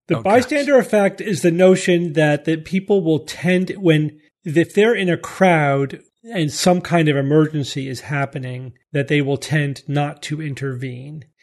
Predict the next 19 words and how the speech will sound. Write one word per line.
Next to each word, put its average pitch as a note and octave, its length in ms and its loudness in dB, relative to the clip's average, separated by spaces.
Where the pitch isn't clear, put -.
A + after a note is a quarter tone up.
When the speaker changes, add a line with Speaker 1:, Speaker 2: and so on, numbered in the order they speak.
Speaker 1:
And D3+ 300 2
it E3+ 220 0
is D3+ 400 0
attributed F3 960 0
to E3 160 2
a D3+ 60 2
number E3+ 340 2
of B2+ 80 -4
things, C3 280 -4
but C3+ 180 -6
it's D#3 200 -8
primarily G#3+ 880 2
attributed C#3+ 580 -4
to C3 440 -4
the C3+ 140 -4
diffusion D#3+ 680 0
of C3 120 -2
responsibility, C3 920 -6
right? C3 260 -6